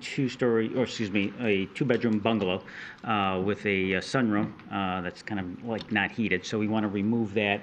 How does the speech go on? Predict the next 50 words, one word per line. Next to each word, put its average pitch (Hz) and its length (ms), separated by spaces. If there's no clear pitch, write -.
and 104 100
add 101 160
an 90 120
addition. 85 460
What 160 180
we're 143 80
doing 147 300
with 131 180
the, 113 220
uh, - 20
design 113 460
is 101 140
creating 110 520
a 107 500
laundry 123 320
room 120 140
on 113 80
the 104 60
first 117 300
floor, 107 260
which 104 180
it 113 100
does 101 200
not 98 180
have 95 240
'cause 95 140
it's 92 160
in - 60
the 90 60
basement, 95 480
and 110 160
putting 127 240
it 117 80
into 107 400
the 107 80
original 101 380
kitchen 131 500
and 107 360
kind 110 160
of 98 100
doing 110 180
an 95 100
addition 95 360
in 87 100
the 87 60
back - 380
by 110 100
putting 110 300
a 101 40
new, 107 640